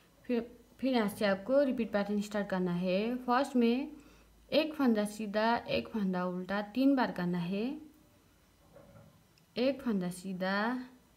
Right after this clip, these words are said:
एक फंदा उल्टा, एक, एक फंदा सीधा,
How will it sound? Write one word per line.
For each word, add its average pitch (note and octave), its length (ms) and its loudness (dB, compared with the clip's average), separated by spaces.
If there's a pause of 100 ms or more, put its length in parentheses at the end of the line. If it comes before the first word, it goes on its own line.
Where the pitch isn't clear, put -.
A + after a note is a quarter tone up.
(520)
एक B3+ 220 -4
फंदा F3+ 360 -4
उल्टा, F3 420 -8 (280)
एक, G#3+ 500 0 (1200)
एक C#4 300 0
फंदा F3+ 340 -4
सीधा, F3 600 -4